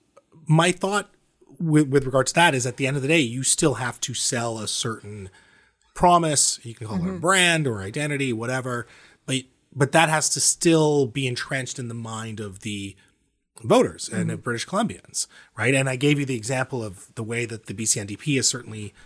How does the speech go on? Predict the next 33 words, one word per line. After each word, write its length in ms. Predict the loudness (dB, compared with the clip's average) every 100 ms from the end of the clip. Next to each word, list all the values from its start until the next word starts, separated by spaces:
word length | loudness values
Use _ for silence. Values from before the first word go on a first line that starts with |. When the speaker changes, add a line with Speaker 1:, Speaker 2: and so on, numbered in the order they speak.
| -16
Speaker 1:
marketed 400 | -6 -6 -4 -6
themselves, 440 | -6 -4 -4 -6 -10
the 60 |
way 100 | -12
the 80 | -12
B 80 | -8
C 180 | -8 -6
Liberals 320 | -4 -2 -2
have 100 | -4
marketed 280 | -4 -2 -2
Speaker 2:
Mm-hmm. 80 | -4
Speaker 1:
themselves, 380 | -6 -6 -8 -8
and 100 | -6
they've 140 | 2
really 220 | 4 6
entrenched 540 | 4 0 -8 -10 -12 -14 -20 -16 -2
this 160 | 2
i-, 200 | 2 0 -6 -8
idea 320 | -6 -6 -8
of 60 | -8
identity. 420 | -6 -2 -2 0
So, 280 | 2 2 0 -10 _
I 80 | 4
mean, 140 | 6
I 140 | 6 4
call 280 | 6 8 6
you 140 | 4
the 140 | 2
philosopher 540 | 2 2 2 0 -4 -4
queen 360 | 0 4 6
because 220 | 6 4 0
I 100 | 0
think 240 | -4 -6